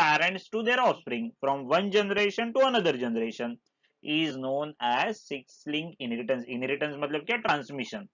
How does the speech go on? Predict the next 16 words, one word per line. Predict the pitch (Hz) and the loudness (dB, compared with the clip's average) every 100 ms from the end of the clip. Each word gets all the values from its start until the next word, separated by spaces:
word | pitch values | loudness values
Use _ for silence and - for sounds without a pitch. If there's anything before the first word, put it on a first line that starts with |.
| _ _ - | _ _ -2
तो | 160 | 4
अगर | 143 143 190 | 4 4 2
ये | 180 151 208 240 | 2 2 0 0
जीन, | 185 190 196 170 120 104 98 _ 120 | 0 0 0 0 -2 -4 -8 _ -2
ये | 160 185 | -2 2
character | 156 143 151 - 160 | 4 4 4 2 0
जितने | 123 123 139 147 | 0 -4 -2 0
भी | 151 | 2
आपको | 139 151 | 2 -2
दिख | 135 | -2
रहे | 185 233 | 0 0
हैं | |
एक्स | 131 | -2
chromosome | - 147 143 143 147 | -6 -6 -4 -2 -4
के | 139 147 | 0 2
ऊपर, | 110 117 101 | 2 -2 -4